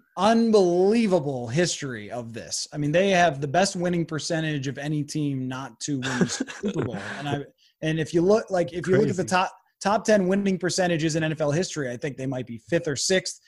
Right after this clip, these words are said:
Speaker 1: and all other teams in the top ten at least have one Super Bowl. So that tells you a lot about this Vikings history. So I'll go, I'll go a couple of deep cuts for you, just, just, uh, to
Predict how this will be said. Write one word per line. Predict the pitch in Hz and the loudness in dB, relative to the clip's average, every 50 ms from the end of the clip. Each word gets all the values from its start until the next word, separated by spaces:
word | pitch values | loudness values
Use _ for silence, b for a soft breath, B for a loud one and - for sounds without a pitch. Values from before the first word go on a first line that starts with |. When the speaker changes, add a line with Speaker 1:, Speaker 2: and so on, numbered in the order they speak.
| b b - | b b -6
Speaker 1:
and | 160 160 - - | -6 -6 0 4
all | 190 202 214 214 214 202 | 8 8 10 10 10 8
other | 190 170 185 180 | 6 6 4 2
teams | 170 - 185 175 165 151 | 2 0 0 0 0 0
in | 156 147 | -2 -4
the | 151 | -4
top | 139 - 160 151 143 - | -2 -2 -2 -2 -2 -2
ten | - 160 143 127 | -2 -2 -2 -2
at | 123 | -4
least | 127 143 143 131 - 143 | -6 -6 -6 -4 -2 -2
have | 139 135 117 | -2 -2 -4
one | 120 127 123 120 113 | -6 -8 -8 -8 -6
Super | - - 185 165 151 | -6 -6 -6 -6 -6
Bowl. | 117 123 110 98 107 | -6 -6 -8 -8 -8
So | - - 143 | -8 -2 2
that | 165 175 185 185 | 2 2 2 2
tells | - 180 170 160 - | 2 0 0 0 0
you | 151 151 | -2 -2
a | 143 | -2
lot | 135 131 139 135 131 117 110 113 B B B B B B _ | -2 -2 -2 -4 -4 -6 -8 -10 B B B B B B _
about | 147 139 151 143 143 - | -4 -2 0 -2 -2 -4
this | 147 131 | -6 -6
Vikings | - - 151 160 151 - 151 135 - | -2 -2 -2 -2 -2 -4 -4 -4 -4
history. | - 156 - - 139 120 | -6 -6 -6 -6 -6 -4
So | - 165 - | -4 -4 0
I'll | 175 240 285 | 2 4 4
go, | 269 349 320 277 - - 180 | 6 6 6 6 6 4 2
I'll | 220 285 | 2 2
go | 262 339 339 269 233 208 | 4 6 6 6 6 6
a | 190 | 2
couple | - 226 254 247 294 247 208 | 0 -2 -2 0 2 2 2
of | 170 143 127 | 2 0 0
deep | 170 175 190 190 - _ | 0 0 0 -2 -4 _
cuts | - 160 147 - - - - | -6 -6 -6 -6 -6 -8 -8
for | - 139 127 117 110 | -8 -8 -10 -10 -12
you, | 107 104 101 98 101 - | -14 -16 -18 -20 -10 -6
just, | - 180 160 - - - b b b b b b _ | -4 -4 -2 -4 -6 -12 b b b b b b _
just, | - 185 175 - - - 175 | 0 0 0 -2 -2 0 0
uh, | 160 151 143 135 131 127 - | 0 2 0 -2 -4 -6 -4
to | - 151 | -4 -6